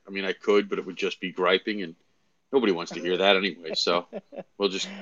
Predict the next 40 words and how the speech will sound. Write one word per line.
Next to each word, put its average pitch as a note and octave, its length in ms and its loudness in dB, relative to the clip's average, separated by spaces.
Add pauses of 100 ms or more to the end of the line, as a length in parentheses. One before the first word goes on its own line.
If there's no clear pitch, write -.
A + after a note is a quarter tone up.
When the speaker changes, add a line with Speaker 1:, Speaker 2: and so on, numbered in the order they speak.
Speaker 1:
go F2+ 100 2
Speaker 2:
Well, - 120 10
Speaker 1:
right F#2+ 180 4
past G2+ 280 2
that. F2 180 0 (400)
Speaker 2:
uh, E3+ 120 0 (140)
we're G3+ 220 8
gonna G#3+ 160 4
jump E3 260 4
right F3 220 10
into F3+ 220 4
hockey D#3 340 2
talk C3+ 300 -4
right C#3+ 160 -2
off C#3+ 120 -6
the C#3+ 80 -10
get-go B2+ 480 -2
'cause B2 380 -6
it's C3 180 -10 (220)
gonna C#3 140 2
be C#3 80 6
our C#3+ 160 10
pleasure D3+ 340 2
to C#3 60 2
welcome C3 580 2
back D#3 400 2 (160)
to C#3+ 80 -4
the B2 140 -6
show A#2 500 4
Speaker 1:
Why, A2+ 160 12
we A2 140 8
talk A#2 140 8
Speaker 2:
Eddie C3+ 100 6
Speaker 1:
about A#2 140 10
other F3 80 12
Speaker 2:
Chris-, A3+ 120 8
Speaker 1:
things? D3 340 4 (460)
Speaker 2:
uh, C#3+ 340 10
Eddie E3 280 0
Christian, F3+ 580 0